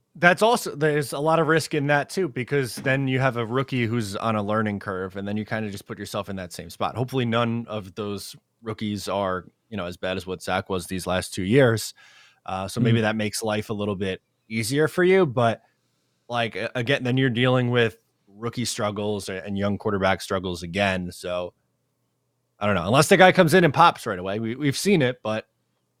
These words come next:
Speaker 1: not, they haven't had the best luck with that, unfortunately.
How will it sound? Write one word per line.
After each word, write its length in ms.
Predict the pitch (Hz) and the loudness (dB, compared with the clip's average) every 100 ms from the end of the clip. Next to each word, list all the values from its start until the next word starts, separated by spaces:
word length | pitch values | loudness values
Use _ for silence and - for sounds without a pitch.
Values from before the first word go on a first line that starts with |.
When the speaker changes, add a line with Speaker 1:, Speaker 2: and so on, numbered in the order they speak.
| _ _ - | _ _ -8
Speaker 1:
not, 240 | 107 107 | -4 -2
they 160 | 107 113 | -2 0
haven't 200 | 120 117 | 0 0
had 120 | 117 | -2
the 60 | 104 | -2
best 180 | 104 110 | -4 -2
luck 180 | 98 | -6
with 120 | 85 82 | -6 -8
that, 200 | 82 - _ - | -10 -10 _ -16
unfortunately. 580 | 87 87 - 80 80 | -10 -10 -10 -12 -14